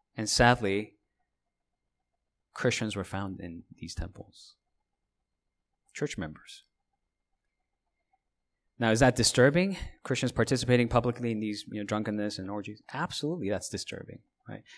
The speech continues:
But we also have to be objective about this as well, right? I-, is that,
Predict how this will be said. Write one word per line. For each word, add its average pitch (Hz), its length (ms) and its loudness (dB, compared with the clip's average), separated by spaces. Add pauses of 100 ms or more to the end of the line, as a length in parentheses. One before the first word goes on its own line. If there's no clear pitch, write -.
(160)
But 123 80 0
we 139 100 4
also 233 240 0
have 170 180 2
to 127 100 0
be 107 400 0 (320)
objective 104 500 0
about 90 300 -2
this - 340 -8
as 98 160 -8
well, 92 220 -2
right? 95 260 -2 (680)
I-, 117 220 0
is 113 280 2
that, 180 440 6